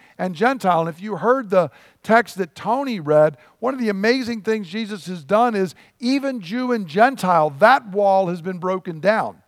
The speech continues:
But this is actually a picture of the truth that relates to all of us. There is a dividing wall of hostility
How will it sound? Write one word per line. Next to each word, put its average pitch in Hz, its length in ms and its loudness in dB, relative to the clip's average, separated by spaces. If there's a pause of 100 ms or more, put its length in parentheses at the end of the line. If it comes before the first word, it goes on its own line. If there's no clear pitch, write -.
(320)
But 208 100 -2
this 269 160 -2
is 269 160 -6
actually 233 380 2
a 202 40 -4
picture 202 600 -2 (320)
of 190 160 6
the 185 100 -6
truth 247 560 -8
that 208 220 -2
relates 202 560 -2
to 180 100 -6 (140)
all 202 400 4
of 135 120 2
us. 107 320 -10 (300)
There 233 460 4
is 220 260 0
a 196 140 2
dividing 208 960 0 (240)
wall 151 760 0 (200)
of 165 160 -4
hostility 190 960 2